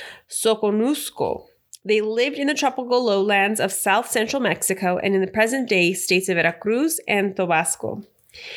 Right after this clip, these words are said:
In twelve hundred B C E to four hundred B C E is usually the generally considered time period. The subsequent Mesoamerican cultures, including the Mayas and Aztecs, so there was both stories, but they were both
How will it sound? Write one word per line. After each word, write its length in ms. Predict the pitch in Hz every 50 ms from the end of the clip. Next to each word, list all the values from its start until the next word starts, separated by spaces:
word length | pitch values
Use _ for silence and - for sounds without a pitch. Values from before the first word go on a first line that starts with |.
| - - -
In 140 | 226 226 214
twelve 220 | - 269 277 294
hundred 280 | 349 349 349 339 320 339
B 180 | - 240 240
C 180 | 233 233 - 220
E 240 | - 214 196 190 196
to 120 | - 208
four 300 | 196 - - 208 208 208
hundred 300 | 208 196 180 170 165 170
B 140 | 175 175 180
C 180 | 175 - - -
E 420 | 180 180 170 165 170 - - - -
is 220 | - 190 185 180
usually 300 | 185 202 196 190 214 220
the 80 | 214 220
generally 460 | 185 202 190 180 180 180 180 180 170
considered 580 | 175 - 214 202 190 190 208 180 170 170 170 -
time 300 | - 175 170 185 202 208
period. 500 | - 254 254 262 269 277 285 302 302 294 - - - - - - - - - - _
The 240 | - 196 220 240 240
subsequent 580 | 220 - - 269 269 - - 339 - 339 311 240
Mesoamerican 760 | 233 233 226 233 220 247 247 240 220 196 175 185 185 202 208 214
cultures, 580 | - - 208 208 208 - - 277 277 285 285 -
including 440 | 190 208 - 226 220 202 214 214
the 80 | 196 180
Mayas 580 | 180 175 160 165 170 185 190 208 220 226 - -
and 160 | - - 190 -
Aztecs, 680 | - 175 175 190 190 - - - 202 - - - - -
so 60 | 190
there 100 | 185 175
was 160 | 180 185 185
both 280 | - - 208 208 208 208
stories, 440 | - - - 214 202 202 202 214 -
but 140 | 190 190 190
they 160 | 175 180 175
were 140 | 160 156 160
both 280 | - 165 156 156 -